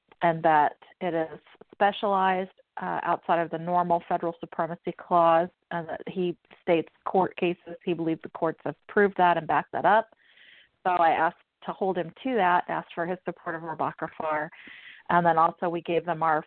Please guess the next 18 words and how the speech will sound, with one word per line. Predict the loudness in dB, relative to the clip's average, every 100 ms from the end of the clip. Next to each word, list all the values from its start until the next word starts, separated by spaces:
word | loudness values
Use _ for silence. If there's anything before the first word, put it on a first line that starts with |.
| -4
forty-three | -4 -4 -6 -8 -8
page | -4 -4 -4 -6 -12 -12
compiled | -16 -4 0 2 2 -2 -10
research | -10 -8 -6 -8 -2
document | -2 -2 -6 -6 -6 -8
on | -10 -6 -6 -6 -10 -14 _
how | -2 0
medical | 2 2 0 -8
cannabis | -6 -6 -6 -4
has | 0 0
an | 0 -4
evidence-based | -4 -8 -10 _ -8 -6 -4
role | -4 -6
in |
curbing | -6 -6 -4 -6
the | -6
opioid | -6 -6 -10 -8
crisis. | -8 -8 -10 -12